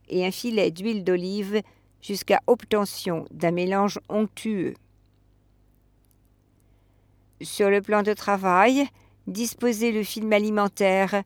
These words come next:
puis une feuille de nori coupée en deux dans le sens de la longueur. Humidifiez légèrement l'algue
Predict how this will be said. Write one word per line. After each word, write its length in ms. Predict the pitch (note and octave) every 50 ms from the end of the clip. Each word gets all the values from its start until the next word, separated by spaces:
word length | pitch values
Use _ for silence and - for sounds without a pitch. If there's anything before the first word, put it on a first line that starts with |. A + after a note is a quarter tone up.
| _ _ _ _ _ _ _ _ -
puis 420 | - A3 G#3+ A3+ A#3 A#3 A3+ G#3 F#3+
une 240 | G#3+ A3 G#3+ G#3+ G3+
feuille 600 | - - - G#3+ G#3 G3+ G3+ G3+ G3 G3+ - -
de 160 | F3+ E3+ G3 G3
nori 580 | G3 G3+ G#3 G#3+ G#3 - A3 A3 G#3 - B3 - _ _ _
coupée 340 | - G#3+ G3 - G#3 G#3 G3+
en 140 | G3 F#3+
deux 340 | G3 F3+ F3+ G3+ G#3 G3+ - - - _
dans 120 | - F#3
le 120 | F#3 F#3+ G3
sens 380 | F#3+ - - G3+ G#3 F#3+ -
de 120 | F#3 F3 F#3+
la 140 | F#3+ F#3+ F#3+
longueur. 720 | G3 G#3+ A3+ A3 G3 F#3 E3+ D#3 D3 C#3 F2 - - - - - _ _ _ _ _ _ _ _ _ _ _ _ _ _ _ _ _ _ _ _ _ _ _ _
Humidifiez 720 | - F3+ F#3 F#3+ F#3 E3+ F3 F#3+ F3 - - - F3 E3
légèrement 720 | D#3+ E3+ G#3+ A3 G3+ G#3 G#3+ G3 G3+ G3+ F#3+ F#3 F3 E3+ E3
l'algue 680 | E3+ E3+ F3 F3 F3 F3 F3 D#3+ E3 F3+ F3+ F3 -